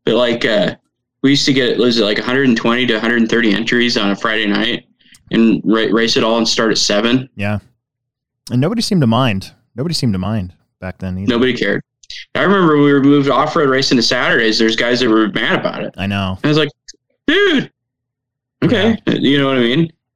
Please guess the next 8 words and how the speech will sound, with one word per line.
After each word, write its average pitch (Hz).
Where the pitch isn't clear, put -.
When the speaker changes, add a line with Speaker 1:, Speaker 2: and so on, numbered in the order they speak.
Speaker 2:
Yeah, 98
I, 131
I 131
remember 127
that. 117
And 110
we 123
did, 123